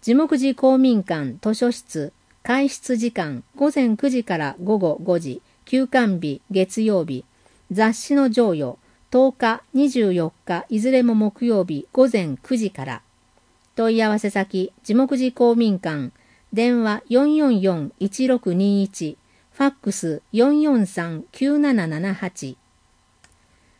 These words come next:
七宝公民館読書室、開室時間、午前九時から午後五時、休館日、月曜日、貸し出し日時、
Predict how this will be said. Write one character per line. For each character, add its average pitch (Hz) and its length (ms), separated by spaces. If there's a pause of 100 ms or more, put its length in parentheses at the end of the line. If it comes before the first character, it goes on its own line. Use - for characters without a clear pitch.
七 - 240
宝 311 320
公 302 240
民 277 280
館 156 320
読 220 280
書 240 200
室、 - 380 (300)
開 254 240
室 - 260
時 226 140
間、 170 400
午 285 180
前 254 220
九 285 140
時 254 140
か 180 140
ら 139 240
午 214 160
後 175 200
五 185 200
時、 151 220 (340)
休 254 220
館 220 340
日、 147 300
月 202 360
曜 214 220
日、 139 220 (420)
貸 240 260
し - 20
出 302 120
し 277 140
日 247 360
時、 151 220